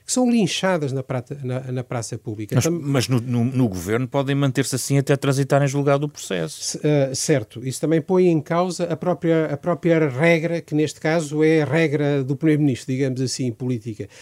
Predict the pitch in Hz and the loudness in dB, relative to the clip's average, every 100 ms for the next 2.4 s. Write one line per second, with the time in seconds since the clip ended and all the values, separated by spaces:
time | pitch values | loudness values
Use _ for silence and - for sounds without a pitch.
0 | - 151 175 208 - 165 175 - 156 - | -4 0 0 0 -2 -4 -2 -4 -8 0
1 | 180 185 180 170 175 - 156 151 156 143 | 2 2 0 0 -2 -2 -4 -2 -4 -4
2 | 127 110 101 | -8 -10 -14